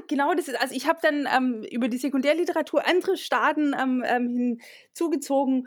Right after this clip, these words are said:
und das fand ich auch ganz erstaunlich, ähm, wobei wirklich der Punkt wichtig ist: Natürlich gibt es nationale, ähm, ähm, äh, Besonderheiten und natürlich haben die U S A eine ganz andere Demokratiegeschichte als Preußen und wichtig ist auch, ähm, Demokratien entstehen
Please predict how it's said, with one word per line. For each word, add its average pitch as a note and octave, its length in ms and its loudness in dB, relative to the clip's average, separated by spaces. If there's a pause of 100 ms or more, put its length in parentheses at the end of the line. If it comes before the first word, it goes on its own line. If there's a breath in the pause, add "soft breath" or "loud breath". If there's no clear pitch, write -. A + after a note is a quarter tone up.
(160 loud breath)
und B3 160 2
das C4 120 -2
fand D4+ 180 4
ich B3 100 -8
auch C#4+ 160 0
ganz D#4 160 -2
erstaunlich, B3 680 0 (440 loud breath)
ähm, A#3 180 4
wobei B3+ 300 4
wirklich D4+ 220 -2
der D4+ 80 2
Punkt C#4+ 260 2
wichtig D#4 340 0
ist: B3 140 -2
Natürlich C#4 460 0
gibt B3 160 -2
es A3+ 100 -6
nationale, G#3 640 2
ähm, G3 340 -2
ähm, F#3+ 440 -2
äh, F#3 280 0
Besonderheiten F#3 680 0
und F#3 80 -4
natürlich B3 580 0
haben G#3 180 2
die - 100 -4
U A3+ 80 4
S A3+ 80 -2
A - 140 0
eine G3+ 120 -2
ganz G3+ 220 0
andere G3 280 -2
Demokratiegeschichte G3 1040 -2 (280 loud breath)
als G#3 180 -4
Preußen C4 680 2 (440 loud breath)
und A3+ 200 2
wichtig D#4+ 340 0
ist - 180 -4
auch, A#3 300 2 (120)
ähm, G#3+ 380 0 (300)
Demokratien A#3 540 2
entstehen B3+ 380 0